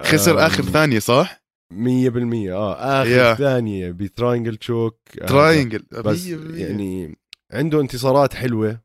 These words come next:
Speaker 2: مرتين على إيون كوتيلابا، آه، نيكيتا كرايلوف، فولكان أوزدمير، تياغو سانتوس، وهلأ أنتوني سميث. يعني، بطريقه لنجومية مرعبة، بس يا ريت هيك لو شخصيته شوي،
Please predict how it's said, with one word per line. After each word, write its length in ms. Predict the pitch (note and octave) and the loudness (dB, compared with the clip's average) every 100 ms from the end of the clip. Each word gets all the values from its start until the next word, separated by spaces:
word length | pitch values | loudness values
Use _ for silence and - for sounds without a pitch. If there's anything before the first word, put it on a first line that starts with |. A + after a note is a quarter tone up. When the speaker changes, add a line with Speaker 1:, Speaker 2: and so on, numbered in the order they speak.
| - | -8
Speaker 2:
مرتين 440 | G#2 G2+ C3 A#2 | -6 -2 -2 -2
على 340 | G2+ A2 G#2 | -2 -4 -4
إيون 260 | E2 A2 G#2+ | -4 -4 -6
كوتيلابا، 720 | - G2 G2 G#2+ G#2 G#2 G#2 _ _ _ _ | -6 -8 -4 -2 -2 -2 -4 _ _ _ _
آه، 220 | - F#2 F#2 | -8 -6 -4
نيكيتا 400 | F#2 - A2 G2 | -6 -10 -8 -8
كرايلوف، 640 | - A2 G#2 G#2+ G2+ F#2+ | -4 -2 0 0 -2 -4
فولكان 300 | G#2+ G2+ G#2 | -6 -4 -4
أوزدمير، 600 | G2+ G2 G2+ G2 G2 G2 - | -6 -6 -6 -6 -6 -6 -10
تياغو 280 | - G#2 G2+ | -6 -6 -4
سانتوس، 540 | F#2+ G2+ F#2+ G2+ F#2 G2 | -6 -6 -8 -8 -10 -10
وهلأ 320 | G2 G#2 F#2+ | -10 -8 -10
أنتوني 260 | F#2+ F#2+ | -12 -12
سميث. 300 | F2+ G2 F#2+ _ _ _ _ _ _ | -12 -10 -10 _ _ _ _ _ _
يعني، 400 | F#2+ F2+ F#2+ F#2+ | -8 -6 -6 -6
بطريقه 560 | F2+ G2 G#2 A#2 C3 A2 | -8 -8 -4 -2 -2 -2
لنجومية 720 | G#2 G2+ G2 G#2 G#2+ A#2 A2+ | -4 -4 -6 -6 -4 -2 -2
مرعبة، 600 | G#2 G#2+ E2+ F2 F#2+ F#2+ - | -2 -2 -2 -4 -2 -4 -4
بس 260 | G#2+ - | -10 -8
يا 80 | G2+ | -6
ريت 280 | G2+ A#2 - | -2 -4 -2
هيك 180 | A2 - | -6 -4
لو 200 | F#2 F#2 | -6 -6
شخصيته 520 | - G2+ - A2 - | -10 -12 -8 -10 -8
شوي، 440 | F#2 G#2+ A2 G#2 | -10 -4 -2 -2